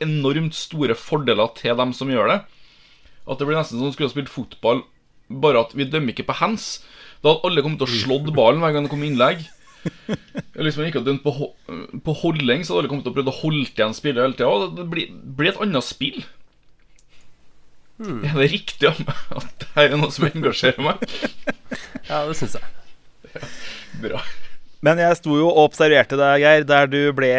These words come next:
Speaker 3: grepet med og engasjert, eh, og det var et vakkert syn. Jeg synes du kledde det.
Speaker 1: Ja, takk.
Speaker 3: Og du var ordentlig fin i tilbakemeldinger og i det du var, og tok et skritt ut på banen og pekte og ga dem beskjeder og sånne ting.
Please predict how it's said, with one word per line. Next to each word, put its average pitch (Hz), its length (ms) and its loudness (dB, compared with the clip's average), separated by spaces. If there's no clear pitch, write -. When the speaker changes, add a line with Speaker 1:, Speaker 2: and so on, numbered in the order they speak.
Speaker 3:
grepet 135 480 2
med 131 160 4
og 135 140 6
engasjert, 135 680 2
eh, 139 160 8
og 135 240 4
det 131 160 2
var 127 320 0
et 127 160 -2
vakkert 127 480 -4
syn. 143 240 0
Jeg 226 80 -4
synes 247 140 -8
du 190 80 -6
kledde 190 260 2
det. - 80 2
Speaker 1:
Ja, - 200 -10
takk. - 280 -6
Speaker 3:
Og 196 180 -2
du 202 60 2
var 214 100 4
ordentlig 160 340 0
fin 202 200 0
i 202 60 -2
tilbakemeldinger 151 840 0
og 175 80 2
i 175 380 0
det 160 120 0
du 151 100 -2
var, 160 380 4
og 170 160 4
tok 151 180 -8
et 190 100 0
skritt 170 200 -4
ut 156 140 -6
på 170 100 2
banen 151 340 4
og 147 300 2
pekte 139 400 0
og 156 180 2
ga 147 140 2
dem 139 140 -2
beskjeder 135 400 0
og 139 100 -4
sånne 135 180 -6
ting. 170 200 -4